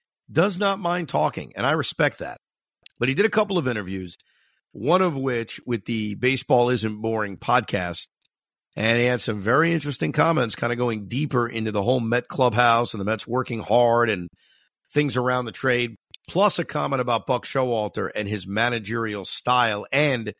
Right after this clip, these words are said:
where some of those decisions were coming from that I definitely want to get into. But let's start with Counsell. The Mets have received permission to interview him. Here's how I view the Counsell thing. And I've said from the beginning, I think the Mets end up with him.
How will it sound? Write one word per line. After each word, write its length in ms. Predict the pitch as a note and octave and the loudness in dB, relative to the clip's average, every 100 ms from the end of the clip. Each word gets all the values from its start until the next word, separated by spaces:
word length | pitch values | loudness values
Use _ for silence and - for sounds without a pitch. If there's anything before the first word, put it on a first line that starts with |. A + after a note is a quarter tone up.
| _ _ - | _ _ -4
where 240 | G#2+ C3 | 2 4
some 220 | - C#3 | 4 2
of 80 | B2+ | 2
those 300 | A#2+ A2+ F#2 | 2 0 -2
decisions 600 | F#2+ F#2+ C3+ A2 G2+ F#2+ - G2 | -6 -2 0 0 0 -6 -10 -8
were 160 | G2 - | -8 -6
coming 320 | - C3+ A2 | -2 0 0
from 300 | - F#2 E2 - _ _ _ _ | -2 -6 -6 -10 _ _ _ _
that 100 | - | -4
I 60 | A2+ | -2
definitely 400 | A2+ A#2+ - A2 | 0 -2 -2 -4
want 140 | G#2 | -4
to 40 | G2 | -6
get 140 | G2 | -8
into. 360 | G2 F2 F#2 D2 | -10 -10 -14 -14
But 120 | G2+ A#2+ | -8 -2
let's 200 | E3+ - | -2 -2
start 300 | - F3 E3 | 0 0 0
with 180 | D3 | -6
Counsell. 600 | - D#3+ E3 - D#3+ D3+ - _ _ _ - | -4 -4 -2 -2 -2 -2 -6 _ _ _ -4
The 100 | C3+ | 0
Mets 340 | D3 D#3 - | 4 4 4
have 180 | D3 C3+ | 2 2
received 480 | C#3 - D3 D3 - | 0 0 0 0 0
permission 440 | C3 C#3 C3 A#2 | 2 2 2 0
to 80 | G#2 | -2
interview 560 | C#3 D#3 D#3 D3 C#3 D3 | 0 0 2 2 4 4
him. 260 | C3 C3 B2 _ _ - | 4 2 -2 _ _ 0
Here's 240 | A#3 A#3+ | 0 4
how 220 | A#3 G3 | 4 4
I 160 | F3 D#3 | 4 2
view 240 | C3 D3 | 2 0
the 80 | C3 | 0
Counsell 420 | - A#2 G2 F2 | -2 -2 -4 -8
thing. 240 | D#2 D2 D#2 | -12 -12 -2
And 220 | A#2+ C3 | 0 4
I've 180 | D3+ D#3 | 2 2
said 220 | F3 D#3 | -2 -2
from 120 | D3 | -4
the 60 | C3 | -4
beginning, 320 | B2 C3 A#2+ | -2 0 0
I 40 | |
think 180 | G#2+ A2 | -2 -2
the 80 | A2 | 0
Mets 200 | A2 - | 0 2
end 140 | G#2 | 0
up 120 | G2+ | 0
with 120 | A#2 | 4
him. 120 | A#2+ | 4